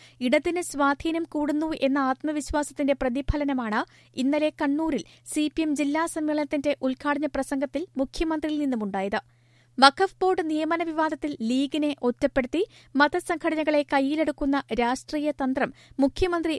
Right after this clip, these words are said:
ഫലപ്രദമായി പുറത്തെടുത്തതോടെയാണ് തിരിച്ചടിക്കാൻ ലീഗ് കോഴിക്കോട് ശക്തിപ്രകടനത്തിനൊരുങ്ങിയത്. റാലിയിൽ വൻ ജനാവലിയെ അണിനിരത്താൻ സാധിച്ചെങ്കിലും മന്ത്രി മുഹമ്മദ് റിയാസിനെതിരെ ലീഗ് പ്രാദേശിക നേതാവ് അബ്ദുറഹ്മാൻ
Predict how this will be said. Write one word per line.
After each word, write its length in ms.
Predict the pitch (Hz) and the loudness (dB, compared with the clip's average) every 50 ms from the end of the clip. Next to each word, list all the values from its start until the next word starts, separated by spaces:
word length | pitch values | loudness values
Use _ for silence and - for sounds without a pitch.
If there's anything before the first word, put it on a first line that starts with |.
| - - | -4 -6
ഫലപ്രദമായി 720 | - 285 277 269 294 - - 320 311 339 311 320 302 302 277 | -2 0 0 0 0 0 -2 -2 -2 0 0 0 0 -2 0
പുറത്തെടുത്തതോടെയാണ് 1000 | - - 269 269 269 - 311 294 285 294 269 285 285 269 285 285 262 247 247 208 - _ - - - _ _ - | 2 2 2 2 2 0 0 2 2 2 2 2 2 2 2 2 2 2 2 2 0 _ -10 -20 -20 _ _ 2
തിരിച്ചടിക്കാൻ 640 | 339 339 359 359 - 403 381 349 285 - 311 311 311 262 240 | 4 4 4 2 2 0 0 0 2 2 0 0 0 0 0
ലീഗ് 380 | 233 262 285 302 269 - 330 339 _ _ - | 0 2 2 0 0 0 -2 -2 _ _ 2
കോഴിക്കോട് 600 | - 277 277 294 302 330 - - - 339 339 302 330 | 6 6 6 6 4 2 -2 0 0 2 2 2 0
ശക്തിപ്രകടനത്തിനൊരുങ്ങിയത്. 1200 | - - 277 - - - - - - 302 302 277 285 233 - 233 269 262 247 214 208 180 - - _ _ _ _ _ _ _ _ _ _ - | -2 -4 -4 -4 -4 -6 -2 0 0 -2 0 -2 -2 -2 -2 -2 -2 -2 -2 -2 -4 -4 -4 -6 _ _ _ _ _ _ _ _ _ _ -2
റാലിയിൽ 520 | 226 233 262 254 269 277 285 302 320 311 285 | 6 8 8 10 8 8 4 2 0 0 2
വൻ 200 | 240 262 277 302 302 | 2 2 2 2 4
ജനാവലിയെ 580 | - 294 262 269 277 285 277 285 277 277 294 269 - | 2 4 4 4 4 4 4 2 2 4 2 2 2
അണിനിരത്താൻ 560 | 233 233 247 254 277 285 285 - 294 277 277 | 0 0 2 4 2 2 2 2 0 0 0
സാധിച്ചെങ്കിലും 680 | 269 - 262 247 - 277 - - 285 233 208 202 233 - - - - - - | 0 2 0 0 0 -2 -2 -2 0 0 0 0 -2 -4 -6 -14 -16 -6 0
മന്ത്രി 280 | 262 285 302 302 370 359 | 0 0 2 2 2 0
മുഹമ്മദ് 480 | 330 294 285 294 330 330 359 349 370 370 | 2 2 0 0 0 0 0 0 2 2
റിയാസിനെതിരെ 640 | 339 330 320 320 311 - 320 311 277 294 294 294 277 - - | 2 2 0 0 -2 -2 -2 -2 0 0 0 0 -2 -2 -2
ലീഗ് 360 | 233 240 262 277 285 - 311 | 0 0 0 0 0 0 -2
പ്രാദേശിക 560 | 302 - 269 254 254 254 254 294 277 - - 294 | -2 0 0 2 2 2 0 -2 -4 -4 -4 -2
നേതാവ് 420 | 285 277 262 269 262 262 254 208 - - - - - _ - | 0 0 2 2 2 4 4 2 0 0 -12 -20 -14 _ 0
അബ്ദുറഹ്മാൻ 640 | - 269 262 277 349 359 370 370 359 359 349 349 | 2 2 4 2 2 2 2 0 0 0 -2 -2